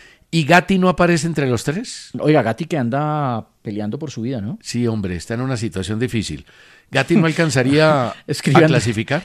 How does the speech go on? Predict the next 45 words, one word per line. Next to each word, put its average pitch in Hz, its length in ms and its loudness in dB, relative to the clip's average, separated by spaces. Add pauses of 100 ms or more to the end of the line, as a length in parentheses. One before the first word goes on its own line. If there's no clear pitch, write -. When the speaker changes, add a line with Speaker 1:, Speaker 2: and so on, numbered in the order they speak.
Speaker 2:
en-, 139 180 -6
Andrés 143 300 0
Valderrama 135 480 2
Ladino 143 320 4
y - 20 4
me 160 100 4
pone, 147 280 2
"Oiga, 202 240 6
Juan 185 120 6
Felipe, 185 300 4
¿Medellín 160 280 4
cuándo 190 240 6
debuta 180 260 8
en 202 60 10
Libertadores?". 185 600 8
No, 214 140 6
yo 269 80 4
estoy 208 180 8
igual 240 180 12
de 254 120 12
nervioso 202 440 10
a 240 40 12
los 233 120 10
hinchas 208 240 10
de 208 80 10
Boca. 185 240 10
<laughs> 285 720 6 (1200)
Speaker 1:
Es 151 180 2
que 202 260 10
uno, 175 460 4 (280)
uno 214 420 8
habla 175 340 10
y 139 100 6
tira 226 260 6
piedras 247 560 10
y - 120 8
le - 80 6
cae 190 220 8
una 202 200 10
Speaker 2:
<laughs> - 0 -
Speaker 1:
roca 208 500 8
así 196 140 6
en 196 100 8
la 196 100 8
cabeza. 160 500 8